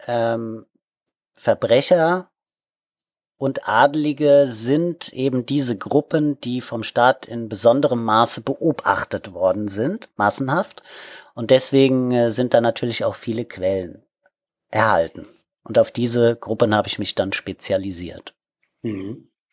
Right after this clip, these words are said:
Speaker 2: Äh, heißt also, wenn, wenn jemand, äh, seine eigene Familie erforscht hat und kommt vielleicht an einen, einen Zweig, äh,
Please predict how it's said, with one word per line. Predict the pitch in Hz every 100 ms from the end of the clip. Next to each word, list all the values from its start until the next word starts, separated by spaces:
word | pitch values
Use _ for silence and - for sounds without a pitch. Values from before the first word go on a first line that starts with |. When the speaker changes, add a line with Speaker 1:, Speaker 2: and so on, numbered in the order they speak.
| - - - -
Speaker 2:
Äh, | 113
heißt | - 117 123
also, | 131 139 131
wenn, | 131 131 131 123 117
wenn | 120
jemand, | 120 123 123 123 123
äh, | 117 117 117 113 117 113
seine | 117 113 110
eigene | 117 135 131 123 127 120
Familie | 120 123 180
erforscht | 151 139 143 143 -
hat | 139 107
und | 123 123 - - -
kommt | - -
vielleicht | 139 135 135
an | 123 120
einen, | 120 120 117 117
einen | 117 113
Zweig, | - 110 107 113 117
äh, | 131 113 110